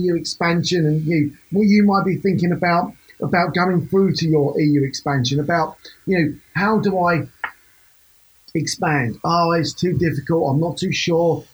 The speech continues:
You know, uh, it's just really too difficult." And,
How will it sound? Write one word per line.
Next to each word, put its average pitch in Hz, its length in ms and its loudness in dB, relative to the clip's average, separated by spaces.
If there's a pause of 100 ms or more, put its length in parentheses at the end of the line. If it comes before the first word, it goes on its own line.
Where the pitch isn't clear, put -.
(220)
You 180 80 0
know, 170 280 2 (220)
uh, 151 180 -2
it's - 140 -6
just 202 240 -4
really 190 280 2
too 175 180 -2
difficult." 170 680 -2 (280)
And, - 300 0